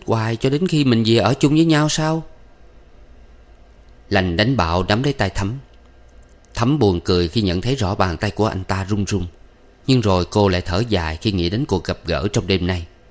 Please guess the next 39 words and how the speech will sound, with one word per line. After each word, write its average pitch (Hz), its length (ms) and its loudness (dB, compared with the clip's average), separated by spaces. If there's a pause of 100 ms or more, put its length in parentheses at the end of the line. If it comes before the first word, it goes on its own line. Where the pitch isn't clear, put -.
(580)
Cô 113 180 4
thấy 127 180 0
mình 87 320 0
vẫn 101 220 0
bình 85 220 0
tĩnh 92 180 0
như 131 120 6
thường, 78 280 -4 (520)
bình 98 220 0
tĩnh 92 220 0
đến 131 160 2
mức 147 160 -2
độ 87 300 0
có 131 140 0
thể 104 160 -2
ví 120 200 0
rằng 92 240 -2 (400)
cuộc 113 140 2
gặp 107 180 0
gỡ 98 180 2
này 90 240 0
cũng 104 180 -2
chẳng 95 200 -2
khác 156 280 -4
chi 107 240 2
một 92 240 -2
trò 92 160 0
chơi, 120 320 0 (300)
không 113 200 -2
có 131 160 0
gì 95 140 0
là 82 140 -2
thú 117 260 -2
vị. 80 200 -2 (1600)
Vì 90 220 2
mải 85 220 -2
mê 110 240 2
nghĩ 92 180 0
ngợi, 85 320 -2